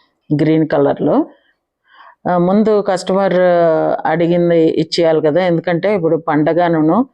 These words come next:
దసరా పండగ, నెక్స్ట్ ఈ బతుకమ్మ ఇవన్నీ ఉంటాయి. అది కాకుండా ముహూర్తాలు ఉన్నాయి బాగాను. So, అలా ఫంక్షన్స్ ఉన్న వాళ్ళు అడిగితే మటుకు ముందు ప్రిఫరెన్స్ వాళ్ళకి ఇస్తున్నాము. ఇంట్లో ఫంక్షన్స్ ఉన్న వాళ్ళకి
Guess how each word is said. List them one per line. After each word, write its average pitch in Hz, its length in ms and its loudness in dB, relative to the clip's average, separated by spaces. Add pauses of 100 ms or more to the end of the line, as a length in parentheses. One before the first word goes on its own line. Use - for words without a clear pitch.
(380)
దసరా 165 400 -2
పండగ, 170 520 0
నెక్స్ట్ 160 500 -4 (420)
ఈ 160 120 2
బతుకమ్మ 160 540 -2
ఇవన్నీ 160 400 2
ఉంటాయి. 160 420 0
అది 165 240 0
కాకుండా 165 560 -2 (400)
ముహూర్తాలు 170 540 0
ఉన్నాయి 147 360 2
బాగాను. 143 640 0 (540)
So, 156 140 -4
అలా 151 340 0
ఫంక్షన్స్ 185 520 -2
ఉన్న 190 160 0
వాళ్ళు 185 280 0
అడిగితే 165 380 -2
మటుకు 180 360 -4
ముందు 180 480 2
ప్రిఫరెన్స్ 170 640 -2
వాళ్ళకి 156 340 0
ఇస్తున్నాము. 156 520 0
ఇంట్లో 170 380 0
ఫంక్షన్స్ 151 520 -2
ఉన్న 143 140 2
వాళ్ళకి 143 520 -2